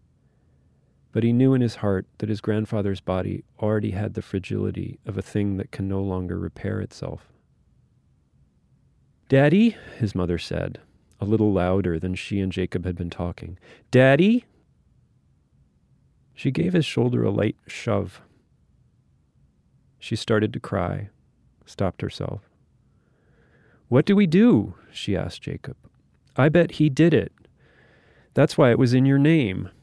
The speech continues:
He did it, so we would be here when it happened, so she wouldn't be on her own."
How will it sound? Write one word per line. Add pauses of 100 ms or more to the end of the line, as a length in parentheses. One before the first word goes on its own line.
(140)
He
did
it,
so
we
would
be
here
when
it
happened,
so
she
wouldn't
be
on
her
own."